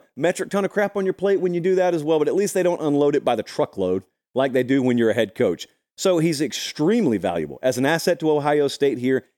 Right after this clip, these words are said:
He gets to coach. He's set financially. He's not gonna be hurting because he takes a pay cut,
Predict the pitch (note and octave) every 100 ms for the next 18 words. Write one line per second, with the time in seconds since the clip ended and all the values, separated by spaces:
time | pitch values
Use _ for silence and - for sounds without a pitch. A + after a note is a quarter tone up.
0 | _ G2+ G2 D#3+ - F#3 - F3+ F3+ -
1 | - _ _ A#2 - F#3 G3 G#3 G3 F#3+
2 | G3 F3+ F#3 F3+ C3 F3 G3+ G#3 - G3
3 | G3 F3 F3 D#3+ D#3+ D#3+ F#3 D#3 D#3+ F3+
4 | F3+ - C3 C3